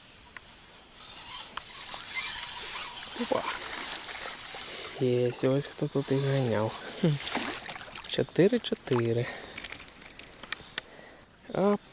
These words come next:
падлюка. Ох і падлюка. Надо же было тебе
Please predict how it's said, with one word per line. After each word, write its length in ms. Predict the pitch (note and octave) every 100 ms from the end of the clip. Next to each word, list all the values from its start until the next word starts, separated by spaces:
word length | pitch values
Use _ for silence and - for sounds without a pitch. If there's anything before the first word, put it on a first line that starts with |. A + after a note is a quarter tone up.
| - - -
падлюка. 960 | F#3+ F#3 F3 F3 D#3 D3+ C#3+ - D3 C3 - - - - - - - - -
Ох 120 | A#3+ -
і 40 | G3
падлюка. 920 | - G3 G3 F#3 G#3+ G3 - - - - - - - - - - - - - - - - - - - - - - - -
Надо 300 | E3 F#3 D#3
же 100 | D3
было 240 | D3 D3
тебе 280 | - D#3